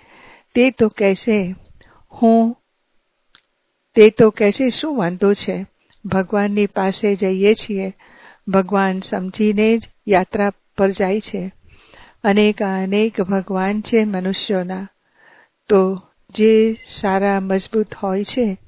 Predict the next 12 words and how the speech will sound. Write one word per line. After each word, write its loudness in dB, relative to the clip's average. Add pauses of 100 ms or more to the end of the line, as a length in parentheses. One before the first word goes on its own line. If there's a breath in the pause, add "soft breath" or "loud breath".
(640 soft breath)
તે 6
તો -2
કહે -2
છે, -4 (240)
"વાંધો 2
નહીં, -2 (1200 soft breath)
સારા 2
કામમાં -4 (200)
હંમેશા 0
વિઘ્ન -2
પડે -6
છે, -8